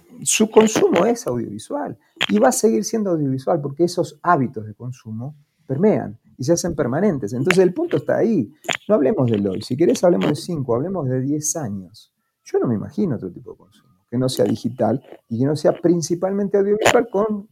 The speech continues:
un texto complementario. Digo, sí, habrá cosas, eh, como todo, de nicho,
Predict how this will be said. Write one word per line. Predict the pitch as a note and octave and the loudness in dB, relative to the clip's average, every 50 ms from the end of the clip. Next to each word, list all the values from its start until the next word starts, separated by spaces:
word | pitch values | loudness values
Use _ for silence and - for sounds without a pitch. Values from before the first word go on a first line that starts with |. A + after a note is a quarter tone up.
| _ - | _ -8
un | C3+ B2+ C3 | -8 -4 -2
texto | - E3 D3+ - - - - | -2 -2 -2 -4 -8 -10 -8
complementario. | - G#2+ G2+ F#2 - G2 G2 G2 F#2+ - - - F3 D#3 B2 G2+ F#2+ F2+ G#2 B2 - - - - - | -8 -8 -10 -10 -10 -12 -14 -14 -16 -8 -2 0 0 2 2 0 -2 -6 -8 -12 -16 -20 -20 -6 0
Digo, | C#3 D#3+ F3+ D#3 | 2 4 4 4
sí, | - - A#3+ C#4+ E4+ E4 | 2 0 2 4 4 4
habrá | D4 - F#3+ E3+ E3+ E3+ | 4 4 4 4 4 4
cosas, | - F3 F3+ G3 F3+ F#3 - D#3+ D3 C#3 - _ _ _ _ _ _ _ _ _ _ _ _ _ _ _ _ _ _ _ _ _ - - | 4 6 6 6 4 4 2 0 0 0 -2 _ _ _ _ _ _ _ _ _ _ _ _ _ _ _ _ _ _ _ _ _ -8 -6
eh, | B2+ B2 | -4 -2
como | - C#3 C3 D3 C#3 | 2 2 2 4 6
todo, | - G#3+ E3 B2 A#2 A#2 | 8 8 8 8 8 6
de | A#2+ D3 | 4 2
nicho, | G3+ G3+ C#3 - - A2+ A#2+ C3+ - | 0 -2 -2 -2 -4 -4 -4 -4 -6